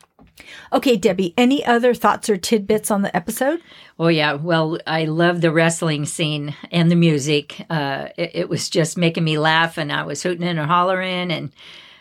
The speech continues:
Speaker 2: you know, it was just so much fun watching her do her, her, her wrestling moves, and Dwight was all about it and coaching her. You know, they were in sync, and it was just really fun.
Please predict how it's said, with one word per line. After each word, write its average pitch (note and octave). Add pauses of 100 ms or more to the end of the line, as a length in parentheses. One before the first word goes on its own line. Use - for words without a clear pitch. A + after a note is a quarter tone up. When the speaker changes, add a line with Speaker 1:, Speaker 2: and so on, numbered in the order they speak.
(160)
Speaker 2:
you E3+
know, D3+
it D#3
was C#3+
just E3
so F3+
much E3
fun F3
watching E3
her G#3+
do F#3+
her, E3
her, D#3
her E3 (260)
wrestling F#3
moves, F#3
and D3 (600)
Dwight F3
was F#3
all G3
about F#3
it F#3
and E3
coaching F#3
her. F#3
You E3+
know, D#3+
they D#3+
were D3+ (360)
in E3
sync, C#4
and D3 (300)
it G3+
was F3
just E3
really C#3
fun. -